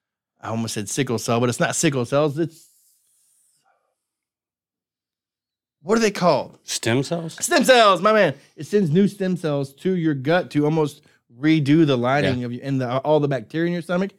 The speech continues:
Speaker 3: Huh.
Speaker 1: Yeah, and they said twenty-four hours without eating. That starts. And if you can make it seventy-two hours, it also does it. It also changes all, all the, the, the glucose in you, the glucose in your body from,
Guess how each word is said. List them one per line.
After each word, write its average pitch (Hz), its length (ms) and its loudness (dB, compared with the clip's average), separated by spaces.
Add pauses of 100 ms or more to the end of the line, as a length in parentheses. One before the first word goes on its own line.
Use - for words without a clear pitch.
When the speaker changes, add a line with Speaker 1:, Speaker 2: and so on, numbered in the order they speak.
Speaker 3:
Huh. 104 120 -6 (240)
Speaker 1:
Yeah, 113 180 -6
and 147 120 0
they 185 80 6
said 185 220 2
twenty-four 185 360 0
hours 208 160 2
without 131 160 -2
eating. 107 280 -6 (140)
That 175 200 2
starts. - 560 -4 (480)
And 127 80 -10
if 131 60 -2
you 135 60 -2
can 143 80 0
make 151 140 2
it 120 80 -6
seventy-two 185 800 0
hours, 117 500 -2 (460)
it 131 100 0
also 143 280 2
does 135 240 0
it. 131 120 -2
It 131 120 -2
also 139 300 2
changes 135 600 -4
all, 123 340 -4
all 131 180 -2
the, 110 120 -10
the, 104 440 -18
the 104 100 -20 (100)
glucose 135 640 -6
in 139 200 -6
you, 135 100 -6
the 113 140 -10
glucose 139 480 0
in 143 80 -4
your 143 100 -2
body 139 300 0
from, 123 640 -4